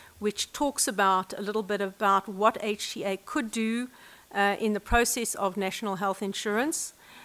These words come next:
Um, but I do want to just say this, that achieving sustainable and equitable N H I slash U H C in South Africa will, uh, certainly identif-, uh, rely on the following four issues. Firstly,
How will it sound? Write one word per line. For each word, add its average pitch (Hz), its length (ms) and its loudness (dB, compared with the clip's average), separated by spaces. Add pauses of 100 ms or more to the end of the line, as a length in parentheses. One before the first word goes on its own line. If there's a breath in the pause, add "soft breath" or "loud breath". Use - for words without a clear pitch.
(180 loud breath)
Um, 208 460 4
but 226 140 6
I 226 80 10
do 302 160 0
want 359 140 2
to 320 80 -2
just 247 240 -2
say 214 180 0
this, 190 320 -4
that 220 220 0
achieving 330 500 0
sustainable 233 580 0
and 208 160 -2
equitable 202 640 -6 (280)
N 220 140 -2
H 202 240 -4
I 202 380 2
slash - 400 -4
U 196 100 2
H 190 160 -2
C - 340 -4
in 202 80 -6
South 185 220 -4
Africa 190 460 -6 (360 loud breath)
will, 208 200 0
uh, 208 180 -2 (160)
certainly 311 680 0
identif-, 214 500 -2 (300)
uh, - 60 -8 (220)
rely 214 300 6
on 226 100 6
the 208 60 0
following 214 380 -2
four 202 280 -4
issues. 175 360 -8
Firstly, 277 600 -4